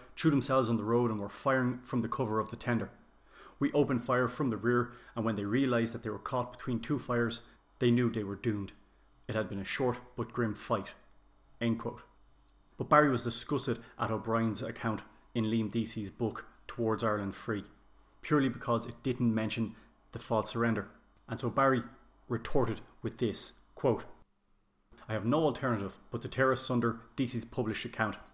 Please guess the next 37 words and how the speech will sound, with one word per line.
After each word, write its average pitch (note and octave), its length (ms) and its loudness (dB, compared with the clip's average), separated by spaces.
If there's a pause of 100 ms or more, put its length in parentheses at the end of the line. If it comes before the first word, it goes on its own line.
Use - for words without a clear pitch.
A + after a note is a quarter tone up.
(120)
of A#2+ 160 0
the A#2 60 -4
fight G#2+ 220 -2
itself G#2 460 -4 (400)
and A#2 120 4
the A#2 40 -2
fight A#2 340 0 (320)
where G#2+ 200 -2
no B2 260 2
false A#2 340 -2
surrender A2+ 380 -2 (240)
by C#3+ 100 8
the B2 140 4
auxiliaries G#2 400 -2
occurred, G#2 380 -4 (520)
after C3 300 0
which A#2+ 320 0 (120)
two C#3+ 380 0
I A#2+ 140 0
R A2 180 0
A A2+ 80 0
men A2+ 300 -2 (180)
were A#2 80 -2
killed, G#2+ 380 -2 (340)
thus - 300 0 (180)
depicting B2+ 440 0
me A#2 260 4
as G#2+ 120 -10
a G2 60 -4
bloody-minded A#2+ 680 0
commander A2+ 460 0 (180)
who A2 120 -4
exterminated A2+ 680 0
the G#2+ 140 0
auxiliaries G#2 580 -2 (200)
without G#2 360 0
reason." F#2+ 300 -2